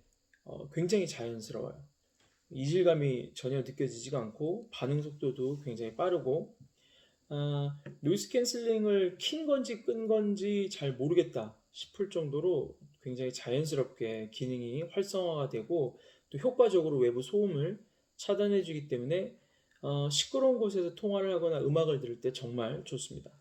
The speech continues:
노이즈 캔슬링 기능이 있는 제품을 사용해본 분들은 이 기능이 얼마나 좋은지 아마 아실 텐데, 어, 이볼브 투 에이티파이브의 노이즈 캔슬링은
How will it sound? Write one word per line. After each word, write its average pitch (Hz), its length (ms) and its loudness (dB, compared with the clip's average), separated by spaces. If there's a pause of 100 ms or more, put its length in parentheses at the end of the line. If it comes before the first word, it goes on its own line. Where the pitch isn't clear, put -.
(680)
노이즈 175 320 4
캔슬링 220 400 0
기능이 202 260 4
있는 165 160 0
제품을 156 380 -4
사용해본 190 420 2
분들은 156 560 0
이 135 140 -6
기능이 156 240 -2
얼마나 131 420 0
좋은지 131 800 -2
아마 110 240 -4
아실 147 300 -4
텐데, 135 520 -2 (440)
어, 120 200 -4
이볼브 139 380 2
투 190 260 2
에이티파이브의 139 840 0
노이즈 127 260 -4
캔슬링은 147 800 -4